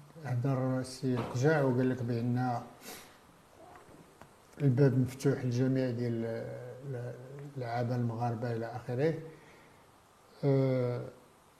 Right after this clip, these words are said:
ولكن مازال ما اتخذ حتى شي قرار باش، آه،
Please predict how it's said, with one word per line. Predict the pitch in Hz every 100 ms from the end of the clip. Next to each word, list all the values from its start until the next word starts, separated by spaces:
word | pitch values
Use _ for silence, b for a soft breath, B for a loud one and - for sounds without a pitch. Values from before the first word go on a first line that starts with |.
| -
ولكن | 143 143 143 156
مازال | 147 156
ما | 156
اتخذ | 147 - 147
حتى | 143 - 170
شي | -
قرار | - - 143 151 151
باش، | 135 139 -
آه، | 131 131